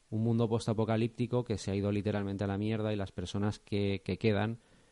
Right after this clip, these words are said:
pues, eh, se representan lo peor del ser humano y unos valores,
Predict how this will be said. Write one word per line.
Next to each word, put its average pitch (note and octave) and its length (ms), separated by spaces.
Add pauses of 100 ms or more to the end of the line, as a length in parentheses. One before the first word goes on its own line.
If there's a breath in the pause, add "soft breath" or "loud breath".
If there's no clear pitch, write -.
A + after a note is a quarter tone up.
(280 soft breath)
pues, F#2 640
eh, E2 640 (800)
se - 320
representan G2+ 680
lo G#2+ 140
peor F#2+ 360 (180)
del F#2+ 280
ser F#2+ 200
humano F2 480
y F2 100
unos F#2 240
valores, F#2+ 580